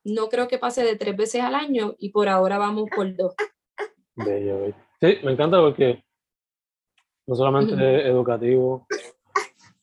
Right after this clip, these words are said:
Speaker 2: quizás la gente que compre tiene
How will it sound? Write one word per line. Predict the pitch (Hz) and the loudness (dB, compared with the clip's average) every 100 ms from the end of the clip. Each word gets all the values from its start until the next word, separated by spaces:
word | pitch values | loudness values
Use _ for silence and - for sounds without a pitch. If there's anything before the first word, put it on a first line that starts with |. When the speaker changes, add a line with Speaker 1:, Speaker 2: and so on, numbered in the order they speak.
| 370 - | -10 -6
Speaker 2:
quizás | - 123 120 117 | -4 0 0 2
la | 123 120 | 0 0
gente | 208 131 | -2 -2
que | 127 113 | -4 -4
compre | 127 123 127 120 | -4 -2 -2 -2
tiene | 117 110 110 110 107 104 | -4 -8 -10 -10 -10 -12